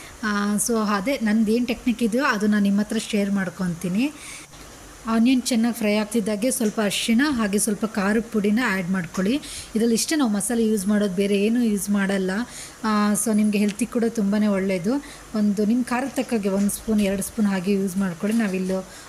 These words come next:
ಆ, ಟೀ ಸ್ಪೂನ್, ನಾವಿಲ್ಲಿ ಎರಡು ಟೀ ಸ್ಪೂನಷ್ಟು ಖಾರದ ಪುಡಿನ ಯೂಸ್ ಮಾಡ್ಕೊಂಡಿದ್ದೀನಿ. ಮಸಾಲೆಲ್ಲ ಚೆನ್ನಾಗಿ ಫ್ರೈ ಮಾಡ್ಕೊಂಡಾದ ತಕ್ಷಣ ನುಗ್ಗೆಕಾಯಿ ಸೊಪ್ಪನ್ನ ಹಾಕ್ಕೊಂಡು ಸ್ವಲ್ಪ ಹೊತ್ತು ಬಾಡಿಸ್ಕೊಳ್ಬೇಕು. ಆವಾಗ ಸ್ವಲ್ಪ ಸಾಲ್ಟ್‌ನೂ ಕೂಡ ಆ್ಯಡ್ ಮಾಡ್ಕೊಳ್ಳಿ.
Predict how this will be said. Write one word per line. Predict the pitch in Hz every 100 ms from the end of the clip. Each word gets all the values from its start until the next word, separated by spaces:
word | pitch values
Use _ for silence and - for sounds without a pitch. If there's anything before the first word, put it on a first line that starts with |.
| -
ಆ, | 202
ಟೀ | 202 - 294
ಸ್ಪೂನ್, | - - 208 202
ನಾವಿಲ್ಲಿ | 208 208 202
ಎರಡು | 202 214 208
ಟೀ | - 226
ಸ್ಪೂನಷ್ಟು | - - 214 208 - 254 240 202
ಖಾರದ | - 190 196
ಪುಡಿನ | - 196 202
ಯೂಸ್ | 196 180 170
ಮಾಡ್ಕೊಂಡಿದ್ದೀನಿ. | 190 185 - 180 175 165 175 240 285 - - - - - - - - - - - -
ಮಸಾಲೆಲ್ಲ | 196 - 220 214 214
ಚೆನ್ನಾಗಿ | - 202 196 208
ಫ್ರೈ | - 185 190
ಮಾಡ್ಕೊಂಡಾದ | 196 180 - 180 180
ತಕ್ಷಣ | - 180 - 226 294 - - -
ನುಗ್ಗೆಕಾಯಿ | 202 165 214 220 214
ಸೊಪ್ಪನ್ನ | - 180 - 196
ಹಾಕ್ಕೊಂಡು | 190 180 233 226
ಸ್ವಲ್ಪ | - 170 -
ಹೊತ್ತು | 190 170
ಬಾಡಿಸ್ಕೊಳ್ಬೇಕು. | 175 175 180 - - 175 151 160 - 233 311 - - - -
ಆವಾಗ | 214 214
ಸ್ವಲ್ಪ | 196 208 - 233
ಸಾಲ್ಟ್‌ನೂ | - 175 180 - 202
ಕೂಡ | 190 - 185 254 233
ಆ್ಯಡ್ | 190 165 175
ಮಾಡ್ಕೊಳ್ಳಿ. | 170 156 - 160 214 302